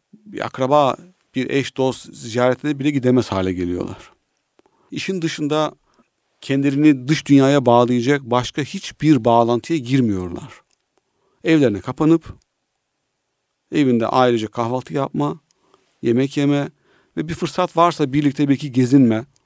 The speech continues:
e, mecburen yapmak zorunda olduklarını yaparak vakit geçirmek istiyorlar. Yani hafta içindeki yoğunluk o kadar fazla ki, o kadar fazla ki, tabii bu bir karşılıklı bir sözleşme bu. Hiç kimse o anlamda kimseyi elbette zorla,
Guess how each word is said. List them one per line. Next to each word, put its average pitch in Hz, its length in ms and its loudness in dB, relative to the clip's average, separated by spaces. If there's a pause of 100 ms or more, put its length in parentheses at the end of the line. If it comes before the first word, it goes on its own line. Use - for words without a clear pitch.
(680)
e, 117 200 -6
mecburen 156 380 4
yapmak 143 380 2
zorunda 131 280 2
olduklarını 131 440 0
yaparak 131 460 -2
vakit 107 200 -10
geçirmek 98 400 -6
istiyorlar. 98 580 -12 (1080)
Yani 110 120 -8
hafta 127 280 -4
içindeki 160 420 -4
yoğunluk 135 500 4
o 160 60 -2
kadar 131 300 2
fazla 117 380 -6
ki, 113 200 -4
o 123 80 -2
kadar 113 260 0
fazla 107 400 -6
ki, 143 280 -8 (1300)
tabii 143 160 -2
bu 151 100 -2
bir 165 80 -2
karşılıklı 147 600 -4
bir 208 60 -8
sözleşme 107 600 -6
bu. 92 120 -10
Hiç 127 140 -12
kimse 131 260 -2
o 127 60 4
anlamda 120 420 2
kimseyi 113 520 2 (320)
elbette 120 360 -6
zorla, 117 520 4